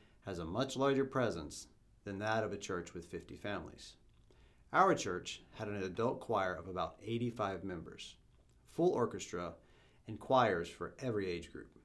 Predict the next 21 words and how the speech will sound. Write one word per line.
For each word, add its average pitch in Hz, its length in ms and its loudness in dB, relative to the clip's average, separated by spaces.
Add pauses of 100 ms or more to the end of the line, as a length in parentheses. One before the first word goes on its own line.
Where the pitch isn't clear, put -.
(1000)
There 110 100 4
were 104 60 4
musical 151 420 6
programs 113 540 4
throughout 113 340 2
the 117 80 -4
year, 87 380 -2 (260)
but 120 420 2
a 107 60 -6
huge 139 380 4
one 87 180 -4
at - 80 -14
Christmas. - 560 -10 (460)
My 104 120 -4
father 123 460 4
loved 101 460 0
and 113 240 0
still 143 260 2
loves 104 300 2
the - 80 -8
church, - 460 -4